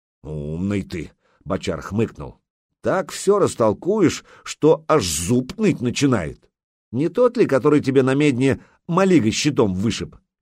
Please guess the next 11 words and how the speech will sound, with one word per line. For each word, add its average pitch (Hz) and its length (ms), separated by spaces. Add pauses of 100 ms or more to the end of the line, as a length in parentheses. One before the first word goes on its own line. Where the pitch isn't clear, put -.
ехидно 110 500
поинтересовался 110 960
Илья. 101 380 (960)
«Я 127 200
ему 151 180
тоже 95 500 (140)
приложил», 107 600 (380)
буркнул 98 600
Нагнедуб, 82 640 (460)
которому 143 440
Зуба 160 520